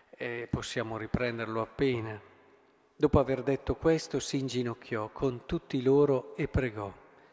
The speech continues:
Tutti scoppiarono in pianto e gettandosi al collo di Paolo lo baciavano, addolorati soprattutto perché aveva detto che non avrebbero più rivisto il suo volto, e lo accompagnarono fino alla nave.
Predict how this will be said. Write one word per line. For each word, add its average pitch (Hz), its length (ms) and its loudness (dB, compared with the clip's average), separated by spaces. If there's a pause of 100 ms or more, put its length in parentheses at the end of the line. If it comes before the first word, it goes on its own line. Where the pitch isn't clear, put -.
(180)
Tutti - 400 -2
scoppiarono 151 760 2
in 131 160 -2
pianto 104 640 -8 (420)
e 175 120 0
gettandosi 151 720 2
al 123 160 -2
collo 160 340 6
di 123 140 0
Paolo 147 580 4 (320)
lo 160 220 8
baciavano, 117 760 0 (340)
addolorati 160 720 8
soprattutto 147 760 0
perché - 360 2
aveva 143 300 6
detto 147 480 4 (340)
che 165 160 8
non 160 160 8
avrebbero 156 560 8
più 180 280 6
rivisto 156 540 2
il 135 80 4
suo 143 300 2
volto, 110 600 -6 (600)
e 185 180 -2
lo 147 120 4
accompagnarono 123 920 0
fino 151 380 -2
alla 135 240 0
nave. 104 480 -12